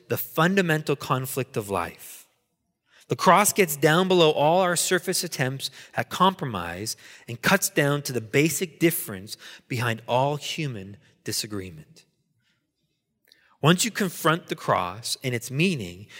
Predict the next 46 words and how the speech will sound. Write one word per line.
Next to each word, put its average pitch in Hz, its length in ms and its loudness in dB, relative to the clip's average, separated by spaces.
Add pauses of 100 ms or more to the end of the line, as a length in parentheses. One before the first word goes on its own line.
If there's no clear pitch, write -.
(120)
you 135 100 -4
find 165 400 4
yourself 165 380 2 (100)
unable 151 500 2
to 147 180 -6
escape 131 480 -4
that 113 240 -6
final 160 640 -4 (340)
basic 139 680 -2
judgment 120 520 -2
of 101 200 -8
life 87 460 -12 (280)
as 117 160 0
to - 120 -8
whether 123 220 2
you 120 160 -4
are 107 80 0
committed 123 460 -4
to - 180 -10
error 233 400 0 (1160)
or 123 120 0
committed 113 400 -6
to 110 80 -16
truth. - 560 -16 (3500)
You - 60 -4
see, 139 140 2
the 127 80 -2
cross 147 340 2
was 120 160 -4
way 135 460 2
more 123 420 -2
than 107 140 -8
just 113 180 -8
a 127 60 -6
way 120 160 0
for 113 140 -12
God 113 220 2
to 110 60 -8
demonstrate 117 560 -4
his 101 160 -8
love 113 200 0
for 107 200 -6
us, 92 160 -4
although 120 220 0
that's 117 240 -2
true. 107 460 -6